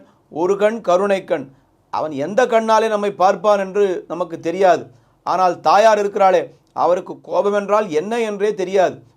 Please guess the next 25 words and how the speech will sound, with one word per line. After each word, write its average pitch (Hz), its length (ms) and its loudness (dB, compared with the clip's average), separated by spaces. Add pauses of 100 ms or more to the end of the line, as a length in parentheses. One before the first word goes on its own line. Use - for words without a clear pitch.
(100)
எப்பொழுதும் 214 540 -2
கருணையோடு 208 580 0
தான் 196 240 0
இருப்பாள், 175 360 0 (360)
கருணை 220 340 0
கண்ணாலே 220 560 0
தான் 208 200 2
நம்மை 190 280 -4 (180)
பார்த்து 190 340 2
கொண்டிருப்பாள். 175 640 -4 (280)
அந்த 160 320 -6
தாயாருடைய 214 600 4
திருவடியை 208 460 -2
பற்றி 202 380 -2 (340)
நாம் 208 260 0
பெருமாளிடத்திலே 208 640 2
போனோம் 185 360 0
என்றால் 170 360 2 (320)
நிச்சயமாக 196 520 0 (340)
பெருமாள் 196 380 0
நம்மை 180 280 -2
ஒரு 151 180 -2
நாளும் 196 360 2
தள்ள 180 240 -2
மாட்டான். 156 440 -2